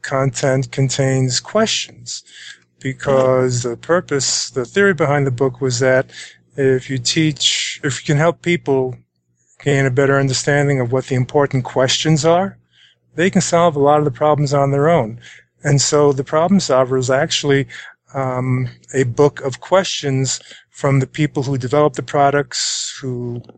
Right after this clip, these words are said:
who, um, resolve the problems when they do occur. So, um, troubleshooting, ultimately, but really, um, it was designed as a book to teach, um, better thinking skills, um,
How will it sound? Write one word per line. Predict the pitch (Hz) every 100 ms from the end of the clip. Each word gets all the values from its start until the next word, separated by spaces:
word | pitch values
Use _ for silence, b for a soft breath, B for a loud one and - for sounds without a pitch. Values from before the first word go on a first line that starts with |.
| _ _ _ _ _ _ b b b b
who, | - 135 131 131 127 131 - -
um, | 123 117 117 117 117 _
resolve | 117 120 123 123 127 127 123 123 -
the | 139
problems | - 135 131 131 120
when | 123
they | 120
do | 117 127
occur. | 131 - 156 175 - _ _ B B B
So, | - - 139 131 131 131
um, | 131 131 131
troubleshooting, | 127 - - 165 180 - 196 196 202 202 185 _ -
ultimately, | 202 214 175 151 143 151 160 B B B -
but | 139
really, | 139 165 175 147 139 135 -
um, | 135 131 127 139
it |
was | 127 123
designed | 123 - 131 131 131 127
as | 131 131 127 123 123 123 117 -
a |
book | 123 143 135
to | -
teach, | - 143 127 - - -
um, | 123 123 120
better | 117 147 143
thinking | - 196 - 147
skills, | 135 - 127 120 117 - B B B _
um, | 135 123 123 120 120